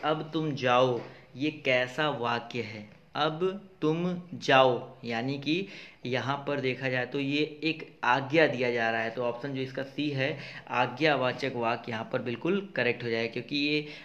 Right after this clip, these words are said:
आज्ञावाचक वाक्य किसके अंतर्गत आता है? अर्थ के आधार पर वाक्यों के जो भेद किए गए हैं उसके अंडर में आता है आज्ञावाचक। और "अब तुम जाओ" यहाँ पर एक आज्ञा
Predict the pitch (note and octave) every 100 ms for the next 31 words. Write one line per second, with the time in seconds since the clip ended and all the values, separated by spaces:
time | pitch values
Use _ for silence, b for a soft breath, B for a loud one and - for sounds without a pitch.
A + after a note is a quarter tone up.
0 | - A#2+ A#2+ C#3 C#3 C3+ C#3+ C3+ C3 C3+
1 | C3 C#3+ C#3 C3+ C3+ C3 C#3 D3 D3 C3+
2 | C3+ - C3 A#2+ A#2+ B2 C3 A#2+ A#2+ A#2+
3 | B2+ B2 C3 C3 B B B2+ B2+ C3+ C3+
4 | C3+ C3 C3 C#3+ C3+ C3 B2 B2+ B2 A#2+
5 | B2+ C3 C#3 A#2+ B2+ B2+ B2+ D#3+ - B2
6 | B2 - C3 B2 B2 C3+ B2 A#2 C3+ C#3+
7 | C#3+ B2 B2+ B2 E3 E3